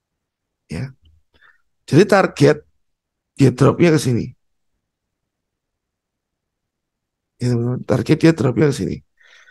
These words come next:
Tetapi saat kita bicara drop kan nggak hanya drop aja. Market bisa saja naik lagi juga. Kalau naik lagi kemana?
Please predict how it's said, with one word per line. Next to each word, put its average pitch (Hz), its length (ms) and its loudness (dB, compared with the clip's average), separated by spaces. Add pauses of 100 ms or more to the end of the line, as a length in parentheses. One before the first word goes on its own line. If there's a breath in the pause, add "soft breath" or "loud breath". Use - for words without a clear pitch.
(420 soft breath)
Tetapi 165 560 2 (1700)
saat 147 160 2
kita 139 240 2
bicara 160 400 2
drop 180 260 2
kan 226 160 -2
nggak 208 220 2
hanya 156 180 2
drop 156 240 0
aja. 123 540 -2 (300)
Market - 320 0
bisa 127 240 -2
saja 123 240 0
naik 143 180 0
lagi 123 300 -4
juga. - 400 -8 (100)
Kalau - 220 -4
naik 80 160 -2
lagi 104 260 -2
kemana? 151 480 -2